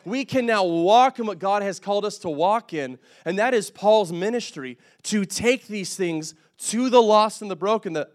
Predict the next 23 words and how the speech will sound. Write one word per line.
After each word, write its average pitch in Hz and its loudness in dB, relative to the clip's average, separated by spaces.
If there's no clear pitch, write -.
outcast 208 -2
from 170 -8
Jewish 190 -6
society, 175 -6
to 214 -4
walk 202 2
in 202 -8
the 190 -4
things 180 -10
of 139 -14
God 160 -8
now. - -20
Amen? 208 -2
And 214 -4
guess 226 -2
what? 233 -2
That, 214 -2
that, 190 -10
that 220 -4
didn't 240 -6
die 226 0
with 202 -6
Paul. 233 -2